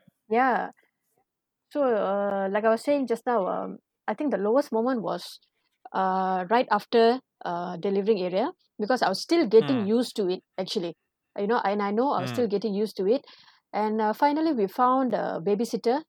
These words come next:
Speaker 1: I, I even took a extended, uh, uh, confinement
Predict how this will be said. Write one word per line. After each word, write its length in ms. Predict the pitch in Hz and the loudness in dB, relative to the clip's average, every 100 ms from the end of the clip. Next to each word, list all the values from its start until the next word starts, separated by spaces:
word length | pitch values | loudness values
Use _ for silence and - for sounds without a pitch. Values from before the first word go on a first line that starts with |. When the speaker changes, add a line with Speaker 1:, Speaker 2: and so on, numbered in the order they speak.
| - | -2
Speaker 1:
I, 140 | 202 | -2
I 80 | - | 0
even 240 | 214 277 | -2 -2
took 200 | 269 262 - | -2 -2 -2
a 100 | 185 | -4
extended, 520 | - 220 208 226 - | -4 -2 2 0 0
uh, 280 | - 113 - _ _ _ _ - | -6 -6 -10 _ _ _ _ -8
uh, 140 | 180 | -6
confinement 640 | 185 202 190 202 202 185 | -2 -2 0 -2 -2 -4